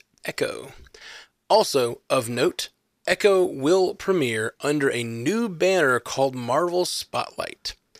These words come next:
complete with a new intro scored by Oscar-winning composer Michael Giacchino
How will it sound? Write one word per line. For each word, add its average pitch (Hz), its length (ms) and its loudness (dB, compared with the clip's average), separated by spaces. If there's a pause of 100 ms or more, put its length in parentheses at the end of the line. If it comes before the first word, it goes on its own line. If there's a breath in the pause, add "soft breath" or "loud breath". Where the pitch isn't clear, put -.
(400 loud breath)
complete 165 560 0
with 139 100 -2
a 120 120 0
new 135 360 0
intro 151 480 0
scored 151 800 0
by 120 160 0
Oscar-winning 151 580 -2
composer 139 480 -2
Michael 127 480 -6
Giacchino 120 760 -6